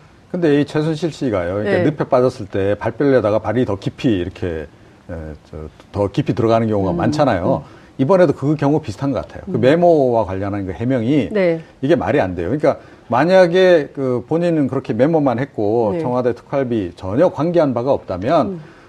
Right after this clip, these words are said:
Speaker 1: 그럼 의상실이나 이런 데서 뭐 돈 주고 한 거 그건 결국 자기 돈으로 줬다는 얘기밖에 안 되잖아요.
Speaker 2: 네.
Speaker 1: 그렇잖아요, 상당수가.
Speaker 2: 그렇죠.
Speaker 1: 그러니까 그러면,
Speaker 2: 그러면 뇌물
Speaker 1: 어, 그러면 더, 더욱더 경제 공동체라는 얘기잖아요, <laughs> 이 얘기는.
Speaker 2: 더욱더 끈끈해지는 관계가
Speaker 1: 그렇죠.
Speaker 2: 되는 건가요?
Speaker 1: 그러니까
Speaker 2: 예.
Speaker 1: 박근혜 전 대통령을 대신해 자기가 뭐,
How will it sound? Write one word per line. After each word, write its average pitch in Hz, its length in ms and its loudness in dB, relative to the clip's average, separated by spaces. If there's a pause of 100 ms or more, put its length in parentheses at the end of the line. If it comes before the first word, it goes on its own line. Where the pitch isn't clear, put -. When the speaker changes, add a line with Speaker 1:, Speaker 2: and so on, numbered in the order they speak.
Speaker 1:
그럼 202 200 0
의상실이나 175 680 2
이런 156 200 0
데서 143 320 0
뭐 127 260 2
돈 127 220 -4
주고 135 220 -4
한 131 160 -4
거 123 160 0
그건 131 200 -2
결국 135 240 -4
자기 139 240 -2
돈으로 151 280 -2
줬다는 104 400 -6
얘기밖에 87 640 -8
안 82 160 -8
되잖아요. 156 520 -4
Speaker 2:
네. 175 260 -4 (280)
Speaker 1:
그렇잖아요, 180 440 -4
상당수가. 151 500 -2
Speaker 2:
그렇죠. 170 640 -4
Speaker 1:
그러니까 185 220 0
그러면, 220 220 4
Speaker 2:
그러면 165 180 6
뇌물 240 320 -4
Speaker 1:
어, 247 120 -2
그러면 247 420 4
더, 226 300 2
더욱더 214 380 0
경제 151 260 2
공동체라는 170 680 4
얘기잖아요, 113 500 0 (100)
<laughs> 160 140 6
이 147 60 4
얘기는. 127 520 2
Speaker 2:
더욱더 262 340 2
끈끈해지는 320 560 2
관계가 180 260 2
Speaker 1:
그렇죠. 180 180 2
Speaker 2:
되는 170 140 4
건가요? 151 280 0
Speaker 1:
그러니까 170 240 -2
Speaker 2:
예. 160 40 -2
Speaker 1:
박근혜 156 420 2
전 139 140 -4
대통령을 143 380 -4
대신해 131 300 -4
자기가 123 300 -6
뭐, 101 140 -6